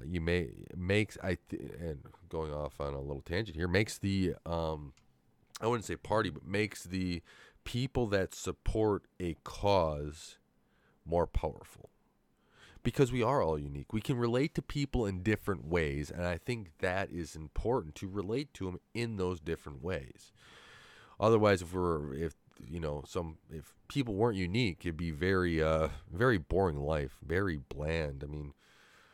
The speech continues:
who would want to, I mean, who'd want to do some of that stuff? I don't know. That, it's not me. I like, I like the interesting stuff. So let's jump into a couple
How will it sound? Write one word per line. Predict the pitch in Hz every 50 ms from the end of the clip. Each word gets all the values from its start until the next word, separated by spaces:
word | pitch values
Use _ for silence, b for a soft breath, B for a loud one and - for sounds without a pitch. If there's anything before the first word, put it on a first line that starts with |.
| B B B B
who | - 113 117
would | 113 95
want | 80 82 87 92 92 85 -
to, | - 90 85 82 80 78 76 73 71 73 80 - - _ _ _ - - 78
I |
mean, | 78 76 73 69 67 67 - - - _ _ _ _ _ _ _ _ _ _ _ _ _ _ - - b b b b b b b
who'd | _ - 120 110
want | 101 104 104 -
to | - 76
do | 73 95 101
some | - - 78 71
of | 69
that | 65 67 -
stuff? | - 69 65 64 -
I | 87 92
don't | 87 82 71
know. | 65 67 69 69 73
That, | 82 76 - - - - - -
it's | - 92 87 - -
not | 92 87 76
me. | 71 76 71 71
I |
like, | 80 90 90 87 - B B B B B B -
I |
like | 110 110 104 -
the | 104 95
interesting | 87 - - 85 78 73 - 73 67 -
stuff. | - - 65 - -
So | - - 107 90 78 69 B B B B B B B B B B B B B B B B B B B B B B B B _ -
let's | 113 123 143 - -
jump | - - 135 120 107 98 98
into | 98 98 95 92 85 - 92 92 90 87 87
a | 71 78 82 82
couple | - - - 110 107 - - 92 87 82